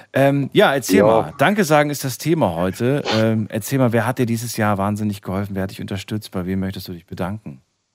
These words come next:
Speaker 2: Ja, fangen wir eigentlich bei dir an. Es sind mehrere. Also eigentlich kannst du sagen, so mein ganzes Umfeld. Aber ich fange jetzt einfach mal bei dir an. Es ist immer schön, bei dir in der Sendung zu sein, ja, reden zu können und seine Erfahrungen auch irgendwo teil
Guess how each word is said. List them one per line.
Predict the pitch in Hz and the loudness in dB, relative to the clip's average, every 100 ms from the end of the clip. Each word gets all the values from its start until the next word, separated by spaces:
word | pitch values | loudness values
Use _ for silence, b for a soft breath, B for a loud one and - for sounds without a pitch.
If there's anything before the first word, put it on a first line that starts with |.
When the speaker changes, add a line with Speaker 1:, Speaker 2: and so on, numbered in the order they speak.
| _ _ _ _ _ _ _ _ B B B - | _ _ _ _ _ _ _ _ B B B 2
Speaker 2:
Ja, | 196 208 | 6 6
fangen | - 220 | 6 6
wir | 202 | 6
eigentlich | 151 185 180 - | 6 4 2 2
bei | 160 | 2
dir | 147 254 | 6 6
an. | 190 123 120 | 6 6 4
Es | - | 4
sind | 143 | 6
mehrere. | 143 240 208 127 113 107 101 | 6 6 6 8 8 8 6
Also | 113 107 117 | 6 6 4
eigentlich | 110 139 165 - - | 6 4 2 -4 0
kannst | 165 165 | 0 2
du | 147 | 4
sagen, | 160 160 151 | 6 8 6
so | 139 | 6
mein | 131 | 6
ganzes | 123 143 135 123 | 6 4 2 4
Umfeld. | 240 - 110 101 80 | 4 6 6 6 6
Aber | 113 143 | 6 6
ich | - | 2
fange | - 202 190 | 2 4 4
jetzt | 156 | 4
einfach | 156 170 151 143 | 4 4 2 4
mal | 151 127 | 4 6
bei | 113 | 4
dir | 101 131 | 6 6
an. | 180 233 233 - B B B | 8 6 4 0 B B B
Es | - 151 | 2 4
ist | 185 | 6
immer | 190 165 | 8 6
schön, | 143 180 170 | 6 6 6
bei | 156 | 6
dir | 143 147 | 6 8
in | |
der | 127 | 8
Sendung | 120 202 247 233 | 8 8 8 6
zu | - | 6
sein, | 202 220 220 220 220 202 - - 131 - | 6 8 8 8 8 6 4 -4 -6 -2
ja, | 104 120 | 4 4
reden | 117 147 185 | 6 6 6
zu | 185 190 | 4 4
können | - 185 185 175 | 4 6 6 6
und | 151 143 | 4 6
seine | 131 127 | 6 6
Erfahrungen | 107 104 151 185 196 | 4 4 4 4 4
auch | 170 | 4
irgendwo | 185 185 190 180 | 4 6 6 4
teil | - 175 170 | 4 4 6